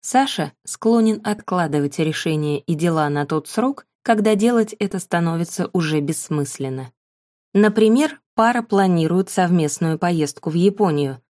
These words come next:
Эта поездка выглядит заманчиво. Она может вызвать у них обоих новое чувство близости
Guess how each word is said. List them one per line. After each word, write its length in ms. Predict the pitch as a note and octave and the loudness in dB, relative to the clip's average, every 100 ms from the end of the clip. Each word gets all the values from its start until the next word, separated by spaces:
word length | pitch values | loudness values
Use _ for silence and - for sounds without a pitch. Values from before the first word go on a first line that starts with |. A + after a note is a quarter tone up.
| _ _ _ | _ _ _
Эта 220 | F#3+ F3+ | -2 0
поездка 680 | E3+ E3+ F3 B3+ - - D#3+ | 0 0 0 -2 -4 -6 -6
выглядит 560 | - F#3 G3+ G3+ F#3 F#3+ | 0 2 4 4 2 2
заманчиво. 720 | F3 A3+ G#3+ C#3+ - D3 C#3 B2+ _ _ | 2 2 2 0 -2 -4 -6 -8 _ _
Она 200 | - A3+ | 2 4
может 340 | A3 A3 G3 G3 | 4 4 2 2
вызвать 460 | F#3 F3 F3 D#3+ - | 4 4 0 -4 0
у 100 | F3 | 2
них 240 | E3 - | 2 0
обоих 460 | E3+ F3 C4 A#3+ - | 0 2 0 0 0
новое 360 | F3 D#3+ E3 | 0 2 0
чувство 460 | D#3+ - E3+ - D#3+ | -2 -4 -4 -4 -2
близости 600 | D3+ A3+ G#3 F#3 - | 0 2 2 -2 -4